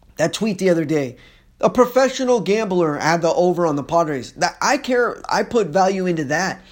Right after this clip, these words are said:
He's putting real money on it, not Zip projections. Uh, and then, and then come back with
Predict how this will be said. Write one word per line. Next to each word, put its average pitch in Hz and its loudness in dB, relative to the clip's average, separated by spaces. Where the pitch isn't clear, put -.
He's 196 2
putting 220 0
real 233 4
money 190 0
on 143 -2
it, 104 -12
not 208 -2
Zip 151 0
projections. 156 -2
Uh, 165 -2
and 170 2
then, 185 2
and 185 -2
then 180 0
come 196 0
back 190 2
with 165 -2